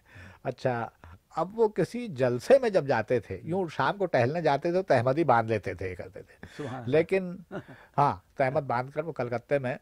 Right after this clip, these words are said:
Speaker 1: وہ نکل جاتے تھے۔ وہ ریشمی تہمت ضرور ہوتی
Speaker 2: ہاں،
Speaker 1: تھی،
Speaker 2: اچھا۔
Speaker 1: ہوتی تھی اور موٹر پہ ہی جاتے تھے
Speaker 2: ہاں۔
Speaker 1: ٹہلنے، کبھی کبھی چلے جاتے دوستوں کے ساتھ، ورنہ اپنی کار پہ، شوفر بھی رہتا تھا ہمیشہ سب کچھ۔ لیکن کسی جلسے میں جب جاتے تھے تو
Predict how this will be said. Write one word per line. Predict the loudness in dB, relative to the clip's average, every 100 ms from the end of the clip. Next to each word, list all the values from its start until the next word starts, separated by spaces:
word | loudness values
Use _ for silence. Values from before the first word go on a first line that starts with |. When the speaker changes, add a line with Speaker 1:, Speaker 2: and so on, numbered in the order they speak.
| -6
Speaker 1:
وہ |
نکل | -6 -2 -2
جاتے | -2 0 0
تھے۔ | 0
وہ | 4 8
ریشمی | 8 6 2
تہمت | 2 4 2
ضرور | 2 2
ہوتی | 4 4 0
Speaker 2:
ہاں، | -2
Speaker 1:
تھی، |
Speaker 2:
اچھا۔ | -8 -8 -10
Speaker 1:
ہوتی | -8 -10
تھی | -10 -14 -14 -2
اور | 0
موٹر | 2 4 6
پہ | 8
ہی | 8
جاتے | 8 6 4
تھے | 0 -2 -4 -10
Speaker 2:
ہاں۔ | 0
Speaker 1:
ٹہلنے، | 2 2 0 -4 -6 -4
کبھی | -4 -4
کبھی | -6 -4
چلے | -4 -2
جاتے | -2 -4 -4
دوستوں | -2 -2 -4
کے | -6
ساتھ، | -6 -6 -4
ورنہ | -6
اپنی | -8 -10 -6
کار | -4 -4
پہ، | -6 -10 -4
شوفر | -2 0 -2
بھی | -2
رہتا | -4 -6 -8
تھا | -8 -10
ہمیشہ | -12 -14 -18
سب | -20
کچھ۔ | -20 -20 _ -20 -20 -20 -20 -10
لیکن | -2 -2 -2 -4
کسی | -2 -4 -2
جلسے | 0 0 4 2
میں | 4
جب | 2
جاتے | 2 0 0
تھے | -2 -2 -4
تو | -4